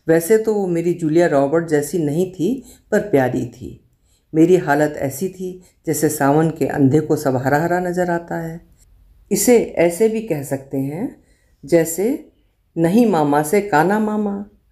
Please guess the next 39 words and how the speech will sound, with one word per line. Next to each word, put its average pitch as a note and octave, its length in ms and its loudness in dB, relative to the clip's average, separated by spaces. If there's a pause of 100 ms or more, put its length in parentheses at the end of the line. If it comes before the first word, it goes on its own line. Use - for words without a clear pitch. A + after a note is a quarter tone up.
(440)
भला F#3 380 0 (300)
यानी E3 280 2
कोई D3+ 280 2
तो D3+ 160 -2
है। G3+ 480 -6 (800)
मैं G3 160 4
लखनऊ D#3 380 -2
से G3 160 -4 (100)
था F#3 160 -4
और D3+ 220 0
वो C#3 160 0
भी F3 120 4
लखनऊ E3+ 380 0
की E3+ 160 -4
लॉरेटो C#3 460 0
की D3+ 160 -8
थी। D3+ 400 -14 (400)
हमारी F3+ 260 4
खूब C3 280 -8
दोस्ती B2 360 -6
हो A2+ 180 -10
गई। B2 360 -14 (320)
हमारी D#3 300 2
मंजिलें D3 460 0
भी F3+ 280 -6
एक D3+ 240 0
ही G3 120 -2
थीं। F3+ 360 -8 (260)
मैं D3+ 160 4
भी F#3 160 4
आईएएस F3 460 0
बनना F3 260 0
चाहता F3 420 -2
था, E3 160 -8
वो C3 200 -2
भी। D#3+ 340 -10 (320)
वो E3+ 80 4
मिरिंडा D#3 460 4
में C#3+ 300 -2